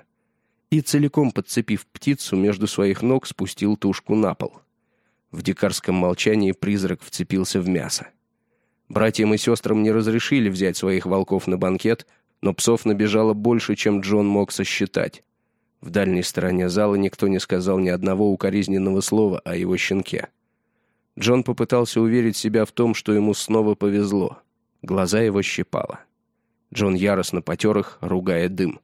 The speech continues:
Выпив еще глоток вина, он посмотрел, как его лютоволк расправляется с цыпленком. Следуя за служанками, между столами сновали псы. Одна из собак, черная дворовая сучонка с продолговатыми желтыми глазами,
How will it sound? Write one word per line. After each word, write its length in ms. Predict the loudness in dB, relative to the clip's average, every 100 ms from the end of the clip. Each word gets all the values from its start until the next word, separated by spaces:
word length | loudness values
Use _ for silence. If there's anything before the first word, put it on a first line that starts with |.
| _ _ _ _
Выпив 400 | 0 2 2 0
еще 280 | 0 2 0
глоток 400 | 2 2 0 -2
вина, 320 | 0 2 0 0
он 160 | -2
посмотрел, 600 | -2 -2 0 0 0 0
как 200 | -2 -4
его 220 | 0 2
лютоволк 600 | 0 0 -2 0 0 -2 -10 _ _ _
расправляется 760 | -6 -4 -2 0 2 0 -2 -8
с 60 |
цыпленком. 640 | -6 -6 -2 -4 -4 -14 -20 _ _ _ _ _ _ _ _ -8
Следуя 440 | 0 2 2 2
за 120 | 0
служанками, 720 | 0 0 2 2 2 0 2
между 340 | 2 2 0 -4
столами 460 | -2 0 2 0
сновали 460 | 0 -2 0 0 0
псы. 380 | -2 -6 -6 -12 _ _ _ _ _
Одна 280 | -4 0 0
из 100 | 0
собак, 460 | -4 0 -2 -2 -16 _ _
черная 480 | -2 2 4 2 0
дворовая 480 | 0 2 2 2 0
сучонка 520 | -2 0 2 0 -2
с 80 | -6
продолговатыми 800 | -6 -2 0 0 0 0 0 0
желтыми 400 | 2 0 0 -4
глазами, 560 | -2 0 2 0 0